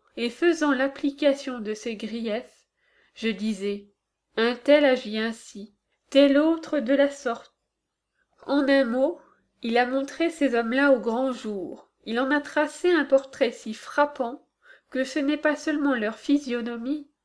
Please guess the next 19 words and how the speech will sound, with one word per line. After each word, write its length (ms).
c'est 240
leur 260
âme 400
même 560
que 100
reproduit 580
la 140
fidélité 760
de 120
sa 180
peinture. 760
La 140
tempérance, 840
moi 240
je 160
rougissais, 720
vérité. 680
Et 140
vous, 460